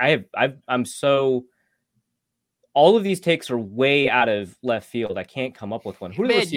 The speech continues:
Speaker 1: receivers in
Speaker 2: you
Speaker 1: the
Speaker 2: came,
Speaker 1: Jets,
Speaker 2: you
Speaker 1: man?
Speaker 2: came out of here with a Jimmy Garoppolo, you know, rushes more than, uh, you know, the running backs. I mean, you, you can give us something hot here.
Speaker 1: Okay, okay. How about this? Braxton, no, Denzel Mims. Here it is.
Speaker 2: Yes.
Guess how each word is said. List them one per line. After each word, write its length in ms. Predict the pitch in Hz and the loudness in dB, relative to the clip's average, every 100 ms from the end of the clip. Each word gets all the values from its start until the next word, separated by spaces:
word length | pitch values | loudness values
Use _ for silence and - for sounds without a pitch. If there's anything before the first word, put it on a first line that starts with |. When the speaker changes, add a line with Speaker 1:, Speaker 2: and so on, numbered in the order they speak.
| 120 | -4
Speaker 1:
receivers 80 | 156 | -4
in 60 | |
Speaker 2:
you 60 | 285 | -4
Speaker 1:
the 40 | |
Speaker 2:
came, 140 | - 349 | -2 -2
Speaker 1:
Jets, 100 | 226 | -2
Speaker 2:
you 100 | 277 | -4
Speaker 1:
man? 80 | - | -2
Speaker 2:
came 160 | 415 | 2
out 160 | 277 254 | 2 2
of 60 | |
here 140 | 233 214 | 0 -2
with 100 | 190 | -4
a 60 | |
Jimmy 360 | 147 185 220 208 | -6 -6 -6 -6
Garoppolo, 840 | 165 151 170 170 151 139 131 131 151 | -2 0 0 -2 -6 -4 -6 -8 -10
you 120 | 143 | -8
know, 180 | 135 131 | -8 -6
rushes 500 | 156 170 170 151 143 | -4 -4 -6 -10 -12
more 440 | 135 139 143 139 | -8 -6 -4 -6
than, 340 | 131 131 123 | -8 -10 -8
uh, 420 | 127 123 120 117 - _ _ _ - | -10 -8 -8 -10 -14 _ _ _ -12
you 180 | 196 | -8
know, 160 | 156 147 | -6 -6
the 120 | 135 | -4
running 260 | 127 175 151 | -4 -2 -4
backs. 320 | 117 98 - | -8 -10 -10
I 40 | |
mean, 140 | 151 151 | -8 -8
you, 120 | 208 | -8
you 160 | 196 240 | -8 -12
can 140 | - | -10
give 140 | 190 233 | -8 -8
us 100 | - | -8
something 300 | 277 294 214 | -10 -10 -8
hot 260 | 151 233 | -6 -6
here. 300 | - 107 - _ _ _ - | -8 -18 -18 _ _ _ -2
Speaker 1:
Okay, 280 | 233 139 139 | 2 4 2
okay. 160 | 160 139 | 0 0
How 60 | |
about 140 | 151 131 | 0 0
this? 140 | 101 | -4
Braxton, 560 | - 147 190 - 185 180 | 2 4 4 0 0 4
no, 180 | 135 - 113 | 2 4 6
Denzel 360 | 196 196 190 | 6 6 4
Mims. 260 | 165 135 - | 4 0 2
Here 160 | 214 | 2
it 80 | 143 | 2
is. 240 | 95 90 - | 0 -6 0
Speaker 2:
Yes. 380 | 262 320 - | 2 2 -4